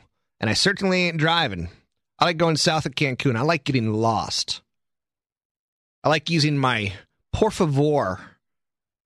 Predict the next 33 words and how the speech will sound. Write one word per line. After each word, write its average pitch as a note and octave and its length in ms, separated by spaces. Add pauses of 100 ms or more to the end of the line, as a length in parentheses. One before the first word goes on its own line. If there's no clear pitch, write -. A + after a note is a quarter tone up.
(140)
cerveza, C#3+ 760
my B2+ 140
incredible G#3 800
Spanish-speaking E3 1080
lingual D3+ 280
skills B2 1000 (600)
amongst D3 360
the C#3 60
peoples. - 580 (1080)
I B2+ 100
don't C3 160
like C3+ 180
seeing C3+ 180
other A#2 220
Americans A2+ 440
when G2+ 80
I G2+ 60
go G2 140
on F#2 100
vacation. F2+ 420
I D3+ 100
hate A#2 280
other F2 140
Americans. E2+ 500 (280)
There G#3 100
was F3 80
one F3 200
time E3+ 240
I C#3 120
was B2 100
on B2+ 160
a, F#2+ 180
a F#2+ 80